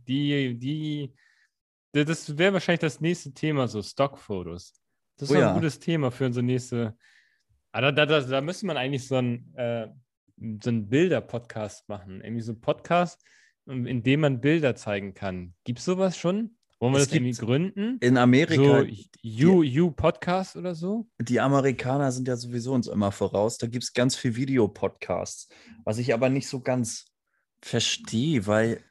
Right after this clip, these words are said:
Speaker 2: muss man uns jetzt auch noch zugucken, wenn wir hier am Labern sind? Also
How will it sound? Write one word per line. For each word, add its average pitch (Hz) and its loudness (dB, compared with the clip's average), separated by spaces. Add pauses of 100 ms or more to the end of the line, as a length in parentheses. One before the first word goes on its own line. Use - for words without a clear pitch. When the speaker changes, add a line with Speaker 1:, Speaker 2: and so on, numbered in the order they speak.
(320)
Speaker 2:
muss 117 -4
man 143 4
uns 127 2
jetzt - -4
auch 113 0
noch 113 -2
zugucken, - -6
wenn 160 0
wir 156 -2
hier 156 0
am 151 0
Labern 156 -2
sind? 165 -8
Also 113 -2